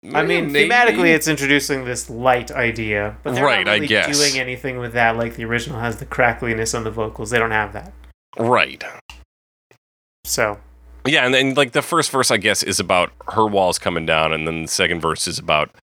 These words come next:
Speaker 2: his, the, the, the person's light and how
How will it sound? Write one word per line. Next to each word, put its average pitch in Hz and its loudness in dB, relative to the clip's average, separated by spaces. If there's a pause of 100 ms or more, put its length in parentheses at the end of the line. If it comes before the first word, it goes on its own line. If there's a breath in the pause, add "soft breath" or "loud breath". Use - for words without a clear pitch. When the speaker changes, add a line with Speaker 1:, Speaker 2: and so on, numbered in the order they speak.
(420)
Speaker 2:
his, 85 -2
the, 82 -4
the, 87 2
the 80 -6
person's 80 -2
light - -2
and 76 -10
how 78 0